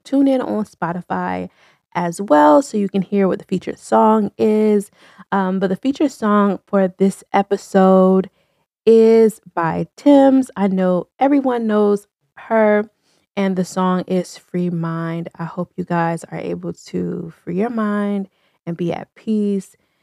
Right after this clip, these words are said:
and take your time on this creative journey. It's, it's a blessing. You are, you are meant to, to share your talent, but you don't have to sacrifice yourself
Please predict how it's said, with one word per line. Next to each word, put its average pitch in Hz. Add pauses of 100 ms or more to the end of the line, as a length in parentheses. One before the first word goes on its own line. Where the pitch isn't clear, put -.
(180)
and 202
take 311
your 330
time 233
on 202
this 185
creative 175
journey. 170
It's, 190
it's 214
a 190
blessing. 175
You 190
are, 180 (560)
you 208
are 196
meant 196 (160)
to, 180 (680)
to 202
share 185
your 170
talent, 165 (360)
but 180
you 196
don't 180
have 170
to -
sacrifice 156
yourself 160